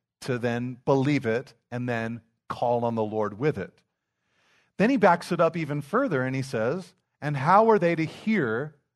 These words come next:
without someone preaching?" So he's like, "Hearing is necessary. That means speaking must also be necessary. Someone that must actually preach the gospel message." And then he backs it up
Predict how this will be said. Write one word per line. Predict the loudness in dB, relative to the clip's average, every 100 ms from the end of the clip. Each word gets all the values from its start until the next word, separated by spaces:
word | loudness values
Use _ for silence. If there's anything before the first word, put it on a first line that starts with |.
| _
without | -2 4 4 4
someone | -2 -4 -2 -2 -4
preaching?" | -6 -4 -4 -4 -8 -12 -18 _ _
So | -6 0 2 2 -2 -10 -20 -14
he's | -6
like, | -4 -6 _
"Hearing | _ -4 -2 -2 -2
is | -2 0
necessary. | 0 0 -8 0 2 4 2 -2 _ _
That | 2 2
means | 0 -2 -4
speaking | -8 -12 -4 0 0 -2 -6 -2 0
must | 0 2
also | 2 0 -2 -6
be | -4 -2
necessary. | -2 -4 -8 -2 2 4 2 -2 -10
Someone | -6 -2 2 2
that | 0
must | 2 2 2
actually | 0 0 -2 -6 -4 -6
preach | -8 -10 -4 -4 -6 -12 _ -4
the | 0
gospel | 4 4 2 -6 -2
message." | -2 -2 -8 -14 -16 _ _ -10
And | -4
then | 0
he | 4
backs | 4 4 -2
it | -2
up | 2 2 0